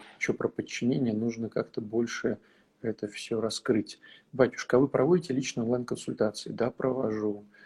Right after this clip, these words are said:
Лень еще может быть от того, что в организме есть дефицит микро-, макроэлементов и витаминов. Да, еще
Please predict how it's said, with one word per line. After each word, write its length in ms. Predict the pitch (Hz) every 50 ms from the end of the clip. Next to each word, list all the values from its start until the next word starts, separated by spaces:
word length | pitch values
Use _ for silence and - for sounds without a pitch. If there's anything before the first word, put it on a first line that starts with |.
| - - - _ _ -
Лень 340 | 135 113 117 147 170 160 131
еще 280 | 117 - - - - 120
может 340 | 123 131 135 127 117 113
быть 220 | 117 120 117 - -
от 120 | - -
того, 240 | - 123 123 135 156
что 240 | 156 - - - 131
в 80 | 120
организме 540 | 120 117 117 117 110 120 147 135 123 113 107
есть 200 | 107 139 131 123 113
дефицит 480 | 107 - - 107 - - 156 - -
микро-, 420 | 117 120 147 156 - 139 - - -
макроэлементов 1120 | - 120 143 156 - - 127 - - - 113 110 110 107 110 117 156 170 160 165 - - - -
и 100 | 139 147
витаминов. 760 | 147 135 - - 113 113 107 104 101 104 110 107 - - _ _ _ _ _ _ _ _ _ - _ -
Да, 160 | 113 117 113
еще 300 | 120 117 - - -